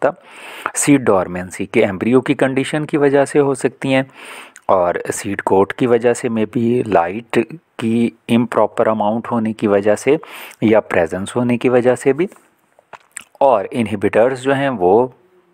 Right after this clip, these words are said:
role play कर सकते हैं या कुछ seeds को Chilling requirement होती है। Next हम देखते हैं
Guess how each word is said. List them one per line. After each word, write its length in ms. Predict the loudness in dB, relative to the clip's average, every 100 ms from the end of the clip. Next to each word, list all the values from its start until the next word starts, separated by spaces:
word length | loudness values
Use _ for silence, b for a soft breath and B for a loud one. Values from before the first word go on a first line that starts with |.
| _
role 260 | 2 4 2
play 220 | 2 2
कर 160 | 2 -2
सकते 320 | -6 -6 -2
हैं 80 | 2
या 120 | 0
कुछ 200 | -2 -8
seeds 400 | -8 -8 -10 -6
को 220 | -4 -4 B B B B -2
Chilling 360 | 2 2 2 2
requirement 760 | 0 2 2 2 -2 -8 -8
होती 240 | -10 -8 -10
है। 140 | -12 -18 _ _ _ _ _ _ B B B -4
Next 300 | -2 -2 -4
हम 140 | -2 0
देखते 300 | -2 -2 -4
हैं 140 | -4